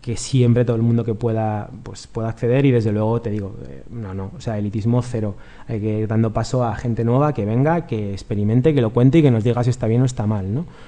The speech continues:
Speaker 1: Y, pero sí, sí, o sea, hasta el día anterior hay peticiones, eso es verdad.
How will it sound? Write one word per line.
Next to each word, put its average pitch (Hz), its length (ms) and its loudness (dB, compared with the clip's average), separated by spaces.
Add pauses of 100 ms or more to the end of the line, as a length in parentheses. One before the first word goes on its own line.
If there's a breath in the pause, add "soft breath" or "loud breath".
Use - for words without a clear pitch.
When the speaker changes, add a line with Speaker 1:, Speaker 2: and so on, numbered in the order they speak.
(360 loud breath)
Speaker 1:
Y, 113 160 -2
pero 98 160 -4
sí, 110 120 -2
sí, 98 220 -6
o - 60 -16
sea, 107 140 -6
hasta 101 240 -4
el 101 100 -2
día 127 300 4
anterior 127 680 4
hay 113 120 -4
peticiones, 95 720 -6
eso 104 160 -2
es 95 60 0
verdad. 95 260 -4